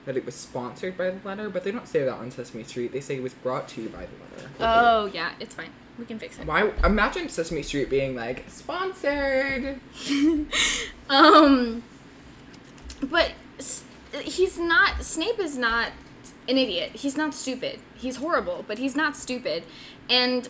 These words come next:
Speaker 2: I think that he has to know that
Speaker 1: I
Speaker 2: Harry
Speaker 1: agree.
Speaker 2: couldn't have put his name in the goblet, yet he's still trying to get him in trouble and make him look
Speaker 1: Yeah.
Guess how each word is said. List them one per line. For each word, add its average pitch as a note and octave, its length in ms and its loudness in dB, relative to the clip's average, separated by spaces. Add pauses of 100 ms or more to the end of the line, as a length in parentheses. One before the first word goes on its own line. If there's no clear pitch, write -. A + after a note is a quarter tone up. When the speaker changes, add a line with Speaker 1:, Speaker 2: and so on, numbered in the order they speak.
(100)
Speaker 2:
I C#4 120 2
think G#4 260 -6
that E4+ 140 -2
he D#4 140 -2
has C#4+ 340 0
to C4+ 40 0
know A3 340 0
that B3 200 -4
Speaker 1:
I - 40 -6
Speaker 2:
Harry C#4+ 300 2
Speaker 1:
agree. D#4 160 -4 (360)
Speaker 2:
couldn't D#4 400 0
have D#4+ 340 -4 (140)
put D#4 120 2
his D#4+ 160 -2
name D#4 300 0
in D4+ 80 0
the D4 80 0
goblet, C#4+ 520 0
yet C4 260 0
he's C#4 180 -4
still D4+ 240 -2
trying B3+ 500 0
to B3 140 -2
get G#3+ 220 0
him G#3+ 160 -8
in G3+ 100 -10
trouble G3+ 240 -6
and F#3 100 -6
make E3+ 160 -12
him F#3 160 -10
look F3+ 220 -8
Speaker 1:
Yeah. A#2 240 -8